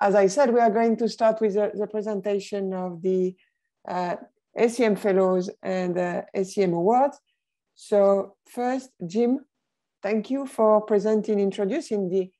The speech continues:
A C M member grades, if you can now. So sorry to say that you have three minutes for introducing, because we, we are short on time for everything.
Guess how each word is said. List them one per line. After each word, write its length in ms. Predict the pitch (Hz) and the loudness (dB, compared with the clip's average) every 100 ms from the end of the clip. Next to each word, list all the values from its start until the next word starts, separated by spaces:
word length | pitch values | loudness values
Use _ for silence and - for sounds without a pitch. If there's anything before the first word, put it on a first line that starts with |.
| _ | _
A 120 | - 220 | -6 -4
C 180 | - | -2
M 180 | 208 196 | -2 0
member 260 | 196 208 208 | 0 0 -2
grades, 440 | 180 190 226 226 _ _ _ _ - | -2 -2 -4 -8 _ _ _ _ -12
if 220 | 196 - | -10 -8
you 60 | |
can 280 | 190 202 185 | -4 -2 0
now. 440 | 190 208 254 320 - _ _ _ | 0 0 0 -2 -8 _ _ _
So 180 | - 208 | -2 0
sorry 360 | 208 254 262 | 4 4 4
to 120 | 269 240 | 4 -2
say 220 | 254 233 | -2 0
that 200 | 233 - | 0 2
you 60 | 220 | 0
have 120 | 185 | 0
three 180 | - 233 | -4 -2
minutes 300 | 269 240 - | 0 -4 -6
for 140 | 226 | -8
introducing, 640 | 214 220 185 196 196 262 | -6 -4 0 0 -2 -6
because 300 | 240 196 196 | -6 -4 -4
we, 200 | 185 190 180 | -2 -2 -2
we 120 | 196 | -2
are 100 | 190 | -4
short 300 | 185 220 214 | -6 -10 -6
on 160 | 196 185 | -6 -4
time 240 | 190 185 | -4 -6
for 160 | 180 - | -6 -6
everything. 400 | 196 185 190 233 | -6 -6 -8 -10